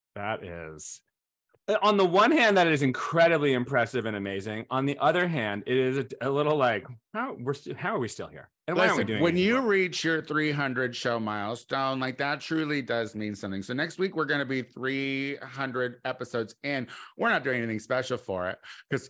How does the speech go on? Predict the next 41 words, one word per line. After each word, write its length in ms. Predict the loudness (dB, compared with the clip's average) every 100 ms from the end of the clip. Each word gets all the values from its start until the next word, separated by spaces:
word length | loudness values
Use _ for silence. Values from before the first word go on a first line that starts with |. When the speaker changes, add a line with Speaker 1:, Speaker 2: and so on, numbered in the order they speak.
| _
Speaker 2:
God 300 | 2 2 0
knows 220 | 0 0
we 100 | -2
can't 320 | -2 -4 -2
get 120 | 0 0
ourselves 480 | 0 0 -2 -2
together 460 | -4 -2 0 2 2
Speaker 1:
<laughs> 0 |
Speaker 2:
enough 200 | 0 -2
to 80 | -2
do 240 | 2 2 2
anything 320 | 0 -4 -6
special 460 | -2 -2 0 -4
for 380 | -6 -6 -4 -4
it. 160 | -4 0
Speaker 1:
That's 240 | 4 6 6
our 140 | 6
brand. 640 | 6 6 6 4 2 -4 -12 _ _
Speaker 2:
<laughs> 20 | 4
That's 260 | 4 2 2
our 160 | 2 2 4
brand. 960 | 4 4 -6 -2 -2 -2 0 -2 -2 -6 -8 -6
You 180 | 6 8
know, 220 | 8 6 2 -4 4
it 80 | 8
was 220 | 8 8
like, 300 | 6 6 2 -12 -2
I, 120 | 0
I 160 | 4 4
was 140 | 4 4
like, 220 | 2 0 -2
I 100 | 2
remember 500 | 4 4 2 -2 -2
being 300 | 0 -2 -2
like, 240 | -2 -4 -4
what, 220 | -6 -6
six 380 | -6 -6 -6 -4
weeks 260 | -6 -6 -8
ago, 360 | -4 0 0
being 180 | 0 -2
like, 220 | -2 -4